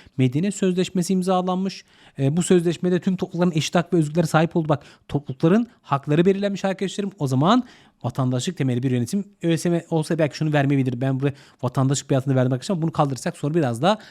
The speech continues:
hani zorlaşabilir. Zaten vatandaşlık kelimesini orada da gördünüz siz değil mi arkadaşlarım? Hukuk sisteminde otorite Hazreti Muhammed'in liderliğinde merkezleştirilmiştir diyor.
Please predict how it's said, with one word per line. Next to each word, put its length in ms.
hani 260
zorlaşabilir. 680
Zaten 260
vatandaşlık 440
kelimesini 240
orada 180
da 40
gördünüz 420
siz 100
değil 60
mi 80
arkadaşlarım? 420
Hukuk 300
sisteminde 540
otorite 520
Hazreti 380
Muhammed'in 600
liderliğinde 600
merkezleştirilmiştir 1000
diyor. 220